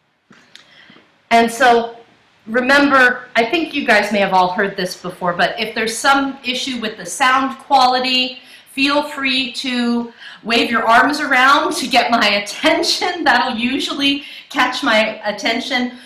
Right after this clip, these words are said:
Um, if that doesn't work, unmute yourself and, and call out to me.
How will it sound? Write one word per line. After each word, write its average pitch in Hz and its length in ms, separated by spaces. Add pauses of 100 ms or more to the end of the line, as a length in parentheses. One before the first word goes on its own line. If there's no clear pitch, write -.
(320)
Um, 196 400
if 262 180
that 247 180
doesn't 285 340
work, 254 280 (580)
unmute 233 420
yourself 202 760
and, 214 440
and 233 280
call 240 280
out - 300
to 294 120
me. 220 440